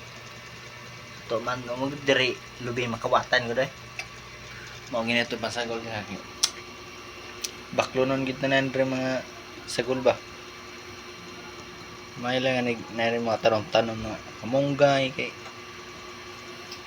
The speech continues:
mga alas dose, mga banda, di ba, banatan ba? So, mao na ni siya, mao na butang gata, pero unya na namo ni tapuson ay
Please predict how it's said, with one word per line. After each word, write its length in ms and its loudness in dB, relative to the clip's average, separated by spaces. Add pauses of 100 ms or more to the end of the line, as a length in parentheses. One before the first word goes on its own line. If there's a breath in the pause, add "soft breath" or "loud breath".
(300)
mga 200 -2
alas 200 0
dose, 360 4
mga 240 0
banda, 400 4 (840)
di 200 0
ba, 120 4 (680)
banatan 560 6
ba? 80 8 (2500)
So, 320 12
mao 160 12
na 160 12
ni 80 10
siya, 400 12
mao 160 4
na 160 2
butang 320 4
gata, 560 8
pero 560 2 (960)
unya 160 6
na 160 12
namo 240 10
ni 120 4 (120)
tapuson 520 2 (120)
ay 280 2